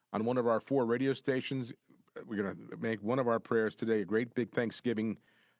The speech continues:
Thank you, Jesus, <clears throat> because our insurance company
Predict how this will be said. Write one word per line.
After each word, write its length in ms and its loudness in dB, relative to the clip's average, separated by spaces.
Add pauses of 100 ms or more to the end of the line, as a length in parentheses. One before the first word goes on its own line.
(140)
Thank 260 0
you, 80 2
Jesus, 760 -2 (320)
<clears throat> 320 -6
because 300 0
our 160 4
insurance 580 2
company 500 -2